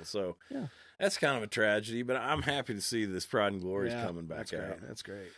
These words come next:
Speaker 1: I mean, Zach's just really done well. He's thrived, you know, and, I mean,
Speaker 2: Mm-hmm.
Speaker 1: you gotta hand it to him. Even if you don't like his music, if you don't like his guitar playing, he's, he's been really successful at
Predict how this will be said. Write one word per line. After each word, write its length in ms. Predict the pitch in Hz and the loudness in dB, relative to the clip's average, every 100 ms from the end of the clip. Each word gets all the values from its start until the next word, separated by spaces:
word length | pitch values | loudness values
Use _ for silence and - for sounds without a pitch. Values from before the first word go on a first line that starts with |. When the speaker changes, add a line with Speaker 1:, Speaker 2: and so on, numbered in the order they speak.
| - | -10
Speaker 1:
I 20 | 113 | -2
mean, 220 | 123 117 | 0 4
Zach's 320 | 143 143 - | 6 4 4
just 180 | 113 - | -2 0
really 240 | 107 104 | 2 2
done 220 | 98 98 | 2 0
well. 260 | 98 95 92 | 0 -2 -2
He's 140 | 95 | -2
thrived, 500 | - 110 101 95 87 82 | -2 0 2 2 0 -4
you 60 | |
know, 280 | 90 92 95 | -6 -6 -6
and, 80 | 90 | -2
I 20 | 151 | 0
mean, 80 | 165 | 2
Speaker 2:
Mm-hmm. 140 | 185 | 2
Speaker 1:
you 60 | 233 | 2
gotta 220 | 104 98 | 0 0
hand 220 | 101 104 | -2 -6
it 80 | 95 | -4
to 200 | 113 107 | -2 -2
him. 200 | 110 107 - _ _ _ _ _ _ | -2 -6 -12 _ _ _ _ _ _
Even 220 | 131 135 | -4 -2
if 100 | 127 | -2
you 80 | 127 | -2
don't 160 | 123 113 | -2 0
like 220 | 117 107 | 2 0
his 120 | 104 | -2
music, 440 | 98 107 110 120 101 | -2 -2 0 -2 -4
if 80 | |
you 80 | 92 | -4
don't 160 | 101 98 | -4 -2
like 100 | 104 | -4
his 140 | 95 | -6
guitar 360 | 87 87 101 107 | -10 -4 0 0
playing, 460 | - 113 113 117 98 - _ _ _ _ | -2 -2 -2 -4 -6 -14 _ _ _ _
he's, 240 | 113 87 - | -8 -6 -8
he's 160 | 95 82 | -8 -4
been 200 | 107 104 | -2 0
really 220 | 110 110 | 0 -2
successful 720 | - - 139 139 - 95 95 | -4 -2 2 2 0 -4 -4
at 200 | 90 85 | -4 -6